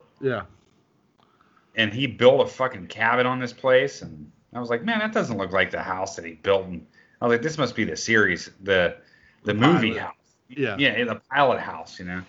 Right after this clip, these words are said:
Speaker 2: And, uh, yeah, and then it ended up being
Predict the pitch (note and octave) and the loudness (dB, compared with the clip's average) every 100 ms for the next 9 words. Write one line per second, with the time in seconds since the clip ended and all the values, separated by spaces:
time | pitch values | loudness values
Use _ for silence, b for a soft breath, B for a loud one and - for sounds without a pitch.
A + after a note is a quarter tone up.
0 | _ B B B B B B B B B | _ B B B B B B B B B
1 | B _ A2 A2 G#2 G2 G2 E2+ D#2+ - | B _ 0 2 2 0 0 -2 -6 -14
2 | _ _ _ _ _ _ - - - _ | _ _ _ _ _ _ -20 -20 -20 _
3 | _ _ _ _ _ G2+ A#2+ F3+ F2+ E2 | _ _ _ _ _ -2 4 4 4 0
4 | F#2 F#2 F#2 G2+ G#2+ G#2 G#2 G2+ G2 G#2 | -2 -2 -4 -4 -2 -2 0 0 0 0
5 | G2+ F#2+ F2 | 0 -2 -4